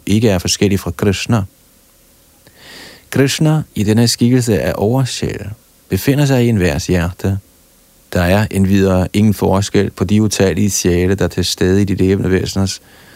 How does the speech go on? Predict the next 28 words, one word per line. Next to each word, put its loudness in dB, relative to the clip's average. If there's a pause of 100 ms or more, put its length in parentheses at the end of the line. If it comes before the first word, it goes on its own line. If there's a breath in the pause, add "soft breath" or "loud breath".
(140 loud breath)
utallige 0
hjerter. -2 (920 loud breath)
Der 0
er 0
heller 2
ingen 2
forskel 0
på 0
en 2
Krishna-bevidst 0
person, 0
der -2
altid -2
yder 2
Krishna -2
kærlig -2
tjeneste, 0
og 0
en 0
fuldendt -2
yogi, 0
der -6
mediterer -4
på -8
oversjælen. -6 (2000 soft breath)
Den 0
Krishna-bevidste 0
yogi, 0